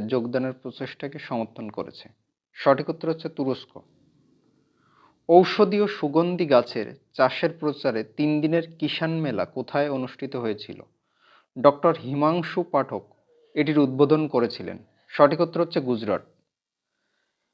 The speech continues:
বিবেক ভরদ্বাজ কোন রাজ্যে পঞ্চায়েত হস্তান্তরের জাতীয় কর্মশালার উদ্বোধন করেছেন? সঠিক উত্তর হচ্ছে গোয়া।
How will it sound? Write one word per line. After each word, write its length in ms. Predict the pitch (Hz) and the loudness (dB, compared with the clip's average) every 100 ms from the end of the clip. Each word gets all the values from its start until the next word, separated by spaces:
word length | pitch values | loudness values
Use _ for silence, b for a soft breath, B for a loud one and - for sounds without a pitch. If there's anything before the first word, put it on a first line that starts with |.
| _ _ 139 | _ _ -4
বিবেক 520 | 135 165 190 180 147 | 2 8 8 6 2
ভরদ্বাজ 500 | 156 156 139 113 107 - _ | 4 4 4 0 -2 -8 _
কোন 260 | 156 156 156 | 0 2 4
রাজ্যে 300 | 156 147 160 160 | 4 2 -2 0
পঞ্চায়েত 440 | 131 131 160 151 151 | -2 -2 -2 -4 -2
হস্তান্তরের 680 | 139 139 - 151 151 113 104 - - 117 | -6 -4 -6 -6 -4 -4 -6 -8 -10 2
জাতীয় 380 | 131 - 151 | 2 4 0
কর্মশালার 600 | 143 123 123 123 139 139 | 2 0 0 -4 -2 0
উদ্বোধন 420 | 127 113 120 123 120 | 0 -2 -2 -2 -6
করেছেন? 400 | 117 - - - - _ _ _ - | -6 -8 -10 -16 -20 _ _ _ -2
সঠিক 280 | 147 143 165 | 4 4 4
উত্তর 200 | 165 160 | -2 -4
হচ্ছে 220 | 160 156 | -2 -4
গোয়া। 320 | 127 107 87 | 0 0 0